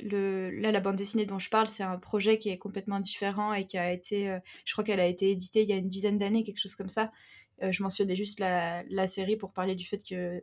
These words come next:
justement, Jeffrey Dahmer, il est dans l'actualité, euh, par le biais de cette série. Et effectivement, je sais qu'il y a beaucoup de, de controverses par rapport à cette série. Et je crois pas que ça a été le cas de cette B D parce que, euh,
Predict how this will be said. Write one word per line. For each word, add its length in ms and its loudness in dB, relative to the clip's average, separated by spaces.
justement, 400 -2
Jeffrey 280 0
Dahmer, 240 -2
il 140 0
est 280 2
dans 160 0
l'actualité, 760 0
euh, 240 -2
par 160 4
le 80 8
biais 140 6
de 80 0
cette 160 -2
série. 280 -2
Et 160 0
effectivement, 480 -4
je 80 -2
sais 180 -4
qu'il 100 -8
y 40 0
a 40 0
beaucoup 280 -6
de, 380 -4
de 100 6
controverses 680 6
par 120 2
rapport 240 0
à 60 0
cette 200 -4
série. 240 2
Et 40 4
je 80 -4
crois 140 0
pas 140 2
que 40 -8
ça 120 -2
a 20 2
été 180 0
le 80 -2
cas 120 2
de 80 0
cette 240 -4
B 120 4
D 140 6
parce 260 -2
que, 100 -4
euh, 340 0